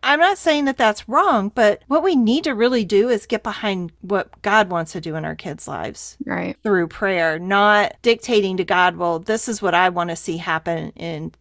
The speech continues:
Speaker 1: my kids' lives." If, if that
Speaker 2: Yeah.
Speaker 1: were the case, I would have prayed that all four of you live close by so I could see you every day. But that's not the case. I prayed that God would do whatever he wanted to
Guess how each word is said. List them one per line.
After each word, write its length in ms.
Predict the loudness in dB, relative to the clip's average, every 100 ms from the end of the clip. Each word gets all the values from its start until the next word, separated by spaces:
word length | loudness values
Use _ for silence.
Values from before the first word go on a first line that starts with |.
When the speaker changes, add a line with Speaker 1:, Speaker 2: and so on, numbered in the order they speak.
| -8
Speaker 1:
my 200 | -6 -6
kids' 280 | -8 -10 -8
lives." 340 | -10 -12 -12 0
If, 200 | 0 2
if 200 | -2 2
that 240 | 6 6 6
Speaker 2:
Yeah. 40 |
Speaker 1:
were 140 | 2 2
the 140 | 0
case, 500 | 2 2 2 -2 0
I 120 | 0
would 160 | 2 0
have 140 | -2 -2
prayed 480 | -2 0 -2 -6 -2
that 140 | 4
all 200 | 6 6
four 260 | 4 2 2
of 80 | 2
you 160 | -2
live 240 | 2 0 0
close 280 | -2 -2 0
by 260 | 0 0
so 160 | 0 -2
I 100 | -2
could 140 | -4
see 160 | -8 -6
you 180 | -4 -2
every 240 | -2 -4
day. 380 | -4 -4 -4 -4
But 140 | -6 -4
that's 100 | 0
not 140 | 0 0
the 100 | -6
case. 480 | -2 0 0 -2
I 120 | -2 -2
prayed 360 | 0 -4 0
that 220 | 0 0 0
God 200 | -2 -2
would 160 | -4
do 140 | -4 -4
whatever 320 | -2 -4 -6
he 120 | -8
wanted 360 | -4 -2 -2 -4
to 360 | -6 -4 -6